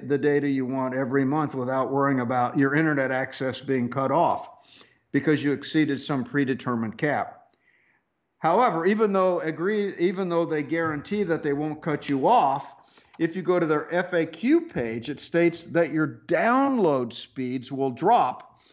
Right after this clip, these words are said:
from twenty-five megabits per second to one to three megabits per second, like snail rate, snail pace,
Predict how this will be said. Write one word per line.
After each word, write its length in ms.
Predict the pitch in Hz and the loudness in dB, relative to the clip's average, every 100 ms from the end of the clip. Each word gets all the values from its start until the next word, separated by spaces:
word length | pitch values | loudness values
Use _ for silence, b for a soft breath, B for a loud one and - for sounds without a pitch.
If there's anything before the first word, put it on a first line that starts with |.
| b b - | b b -10
from 160 | 151 | -8
twenty-five 560 | 151 175 165 165 190 240 | -4 -2 -2 -2 0 2
megabits 540 | 202 156 135 139 - | 0 -4 -6 -8 -10
per 140 | - 139 | -12 -12
second 560 | - 139 127 143 135 - _ _ _ _ - | -8 -10 -8 -8 -10 -14 _ _ _ _ -2
to 180 | 180 165 | 4 4
one 560 | 151 180 196 190 175 - | 4 2 2 0 -6 -10
to 100 | 165 | -12
three 320 | - 247 294 | -6 0 2
megabits 580 | 233 170 135 123 120 - | 2 0 -2 -6 -10 -12
per 140 | 135 | -12
second, 440 | 123 143 120 120 110 | -8 -8 -8 -8 -6
like 220 | 120 117 | -6 -8
snail 460 | - - 170 165 | -10 2 4 4
rate, 360 | 139 117 110 - | 4 0 -6 -10
snail 340 | - 170 165 | -4 0 2
pace, 420 | 160 135 104 113 | 2 -2 -6 -8